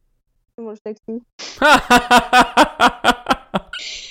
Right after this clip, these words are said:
Speaker 1: Åh, her, nej, jeg ved, altså, jeg ved det godt, men faktisk, inden jeg skulle på scenen i England, siger jeg
Speaker 2: Mhm.
Speaker 1: til Selina, hende jeg havde med, alt efter hvordan det går i dag, så kan det være det bedste show.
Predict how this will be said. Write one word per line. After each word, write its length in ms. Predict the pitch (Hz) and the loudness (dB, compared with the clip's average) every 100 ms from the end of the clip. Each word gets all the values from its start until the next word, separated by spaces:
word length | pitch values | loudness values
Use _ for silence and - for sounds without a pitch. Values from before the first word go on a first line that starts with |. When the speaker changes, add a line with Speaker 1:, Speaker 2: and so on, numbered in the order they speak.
| - _ - - - | -20 _ -16 -8 -4
Speaker 1:
Åh, 200 | 311 294 | -2 -4
her, 280 | 269 240 233 | -4 -4 -6
nej, 300 | - 226 220 - | -8 -10 -10 -10
jeg 160 | 240 240 | -10 -10
ved, 140 | 247 - | -12 -14
altså, 180 | 233 247 | -18 -16
jeg 120 | 233 | -14
ved 100 | 233 | -12
det 80 | 226 | -12
godt, 300 | 214 214 - | -14 -16 -14
men 240 | 233 226 202 - _ - _ _ - _ _ _ _ _ _ _ _ _ _ _ - - - - - 254 | -16 -16 -20 -20 _ -20 _ _ -20 _ _ _ _ _ _ _ _ _ _ _ -20 -20 -20 -20 -14 -10
faktisk, 400 | 262 302 277 - - - | -10 -10 -12 -16 -20 -10
inden 240 | 269 269 | -6 -4
jeg 100 | 262 | -6
skulle 200 | - 226 | -6 -12
på 60 | 233 | -10
scenen 340 | - 233 233 | -6 -6 -4
i 80 | 220 | -4
England, 340 | 208 214 208 | -4 -6 -8
siger 220 | 226 - 240 | -10 -6 -6
jeg 60 | |
Speaker 2:
Mhm. 80 | 156 | -6
Speaker 1:
til 80 | 220 | -8
Selina, 420 | - 220 233 233 | -8 -6 -4 -6
hende 220 | 240 226 | -6 -8
jeg 80 | 226 | -10
havde 160 | 220 208 202 | -12 -12 -12
med, 160 | 202 226 _ _ _ _ _ _ _ _ _ _ _ _ - | -14 -16 _ _ _ _ _ _ _ _ _ _ _ _ -10
alt 200 | 254 233 | -6 -8
efter 220 | 226 226 | -10 -16
hvordan 260 | 214 202 202 | -18 -18 -20
det 80 | _ - | _ -18
går 120 | 202 | -18
i 60 | 202 | -16
dag, 280 | 202 190 _ _ _ _ - | -18 -18 _ _ _ _ -20
så 200 | - 208 _ | -20 -20 _
kan 120 | 214 196 | -12 -10
det 80 | |
være 160 | 190 185 | -10 -12
det 100 | 202 - | -16 -18
bedste 400 | 208 - 202 208 | -20 -20 -20 -18
show. 220 | 202 202 | -12 -12